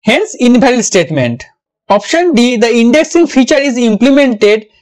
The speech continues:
as an automatic task that runs at a fixed interval. The indexing feature is implemented as an automatic task and runs at a fixed interval. So option D is also a valid statement. Hence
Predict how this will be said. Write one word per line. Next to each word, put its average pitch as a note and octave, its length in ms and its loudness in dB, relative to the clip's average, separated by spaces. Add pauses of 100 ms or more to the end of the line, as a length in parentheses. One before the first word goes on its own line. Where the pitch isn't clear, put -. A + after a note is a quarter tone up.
(200)
as A#3 180 -2
an D4 80 0
automatic B3+ 640 0
task G3 360 -2 (100)
that A3+ 260 -4
runs C4 380 -2
at A3 100 0
a C#4+ 80 -4
fixed D4 320 -4
interval. E3 800 -2 (400)
The A#3 200 0
indexing D4 560 2
feature C4+ 320 0
is C4+ 160 0
implemented B3 920 2
as A3 160 0
an C4+ 100 -2
automatic A#3 560 0
task C3 380 -4 (440)
and G3 220 0
runs B3 320 0
at A3+ 160 0
a D4 80 -2
fixed - 320 -2
interval. F3 800 -2 (300)
So C#4+ 240 0
option B3 400 0
D C#4+ 160 2
is C#4+ 160 0
also G#3+ 380 0
a A#3+ 40 0
valid F#3 320 0
statement. C3 680 -4 (420)
Hence D#4 320 0